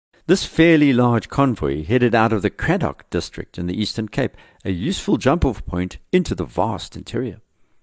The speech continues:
There were forty men and boys who could bear arms. As they moved, they were joined by Charles Cilliers, or as he became known later, Sarel Cilliers, from Colesberg,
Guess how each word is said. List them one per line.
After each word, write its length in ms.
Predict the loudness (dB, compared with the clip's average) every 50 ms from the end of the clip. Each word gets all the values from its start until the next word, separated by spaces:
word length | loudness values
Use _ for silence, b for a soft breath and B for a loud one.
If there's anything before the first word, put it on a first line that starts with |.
| _ 2
There 100 | 2 4
were 80 | 4
forty 440 | 2 0 2 2 2 2 4 2 2
men 200 | 4 4 6 6
and 160 | 4 4 4
boys 480 | 4 4 2 2 2 0 -2 -4 -4 -4
who 80 | -4 -2
could 200 | -2 -2 0 2
bear 260 | 2 4 4 4 2
arms. 500 | 2 0 0 -2 -4 -6 -10 -12 -16 -20 b b b b b b b b b
As 260 | 0 2 2 2 2
they 160 | 4 4 4
moved, 500 | 4 4 4 4 4 2 0 -4 -8 -2
they 80 | 0 2
were 100 | 2 2
joined 320 | 2 2 2 4 4 4
by 160 | 2 2 2 2
Charles 440 | 0 -2 0 0 2 0 0 -2 -4
Cilliers, 480 | -4 -4 -2 -2 -2 -4 -6 -10 -18 -20 b b b b b b b
or 100 | b -4
as 160 | -2 -2 -2 -4
he 60 | -4
became 380 | -6 -8 -10 -8 -8 -6 -6 -4
known 240 | -2 -2 -2 -2 -2
later, 300 | -2 -4 -6 -6 -8 -12 -12
Sarel 520 | -12 -8 -2 0 2 2 2 0 0 -4 -6
Cilliers, 540 | -8 -8 -8 -6 -6 -10 -10 -12 -14 -20 _ _ _ _
from 220 | -6 -6 -6 -6
Colesberg, 600 | -6 -4 -2 -2 -2 -2 -4 -10 -10 -10 -12 -12